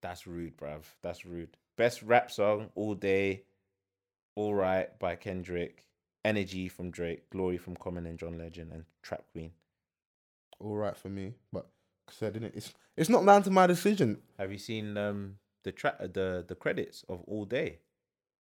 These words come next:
Speaker 2: Crazy.
Speaker 1: Questlove must have, um,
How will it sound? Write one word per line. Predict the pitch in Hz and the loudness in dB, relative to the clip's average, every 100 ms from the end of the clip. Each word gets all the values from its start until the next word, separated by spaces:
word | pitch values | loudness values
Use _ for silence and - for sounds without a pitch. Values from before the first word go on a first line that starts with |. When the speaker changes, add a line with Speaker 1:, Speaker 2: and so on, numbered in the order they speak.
| _ _ | _ _
Speaker 2:
Crazy. | 110 101 90 - _ _ _ _ _ _ _ _ _ _ _ _ _ _ _ _ _ | -6 -6 -8 -16 _ _ _ _ _ _ _ _ _ _ _ _ _ _ _ _ _
Speaker 1:
Questlove | 110 - 104 90 | -10 -6 -6 -6
must | 95 - | -10 -10
have, | 95 85 90 | -10 -8 -8
um, | 87 85 85 85 | -8 -8 -12 -16